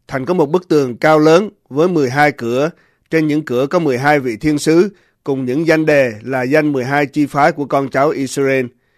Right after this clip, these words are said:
Phía đông có ba cửa, phía bắc có ba cửa, phía nam có ba cửa, phía tây có ba cửa. Còn tường của thành có mười hai cái nền, tại trên nền có mười hai danh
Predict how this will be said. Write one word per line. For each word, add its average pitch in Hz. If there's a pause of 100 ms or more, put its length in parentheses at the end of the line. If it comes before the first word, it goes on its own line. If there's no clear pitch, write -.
(280)
Phía 175
đông 180
có 185
ba 170
cửa, 135 (180)
phía 170
bắc 180
có 185
ba 156
cửa, 117 (360)
phía 170
nam 160
có 175
ba 156
cửa, 117 (300)
phía 170
tây 165
có 165
ba 151
cửa. 120 (440)
Còn 143
tường 147
của 143
thành 139
có 165
mười 151
hai 151
cái 180
nền, 143 (360)
tại 117
trên 160
nền 135
có 143
mười 143
hai 143
danh 156